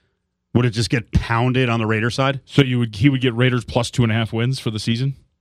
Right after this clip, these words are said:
Speaker 2: I think they'd probably be favored. They'd be the
Speaker 1: Right.
Speaker 2: favored side,
Speaker 1: The
Speaker 2: so.
Speaker 1: ha-, the half is what screwing me up, I think.
Speaker 2: Right. I,
Speaker 1: If
Speaker 2: so
Speaker 1: I
Speaker 2: I
Speaker 1: just laid it up, but I wanna have a tiebreaker.
Speaker 2: So I think you're
Speaker 1: Well,
Speaker 2: probably getting that, like, minus,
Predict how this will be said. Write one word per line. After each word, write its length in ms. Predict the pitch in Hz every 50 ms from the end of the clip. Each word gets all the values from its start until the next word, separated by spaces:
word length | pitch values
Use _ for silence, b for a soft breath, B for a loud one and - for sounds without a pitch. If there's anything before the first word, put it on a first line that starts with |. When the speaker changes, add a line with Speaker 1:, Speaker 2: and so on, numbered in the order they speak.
| _ _ _ _ _ _ _ _ _ _ _ _ _ _ _ _ _ _ _ -
Speaker 2:
I 40 | 120
think 120 | 131 127
they'd 140 | 113 104 -
probably 320 | - 110 107 120 123 117
be 80 | 98 104
favored. 480 | 101 - - 101 113 120 113 107 110 - -
They'd 120 | 107 101
be 80 | 113 120
the 100 | 104 98
Speaker 1:
Right. 60 | 98
Speaker 2:
favored 280 | 104 117 113 110 92
side, 240 | - 98 95 104 110
Speaker 1:
The 80 | 113 -
Speaker 2:
so. 140 | - 120 104
Speaker 1:
ha-, 180 | 120 135 127 117
the 140 | 117 123
half 260 | 120 139 143 139 127 -
is 140 | 117 101
what 140 | 107 113 104
screwing 280 | - - - 113 104 98
me 100 | 95 92
up, 160 | 92 90 -
I 40 | 92
think. 80 | 113
Speaker 2:
Right. 200 | 131 120 92 - _ -
I, 80 | 113 120
Speaker 1:
If 100 | 120 110
Speaker 2:
so 80 | 104 123
Speaker 1:
I 40 | 120
Speaker 2:
I 20 |
Speaker 1:
just 180 | 117 131 110 110
laid 160 | 127 123 120
it 80 | 117 113
up, 80 | 104
but 80 | 107 131
I 80 | 123
wanna 200 | 123 123 117 110
have 80 | 104 104
a 20 |
tiebreaker. 500 | 92 - 107 95 87 90 87 85 95 85 - _ _ _ _
Speaker 2:
So 160 | _ - 117
I 40 | 110
think 160 | 107 131 127
you're 80 | 120 110
Speaker 1:
Well, 100 | 135 135
Speaker 2:
probably 220 | 113 117 120 110
getting 140 | 104 113 107 110
that, 80 | 107
like, 180 | 101 101 90 104
minus, 240 | 107 104 101 98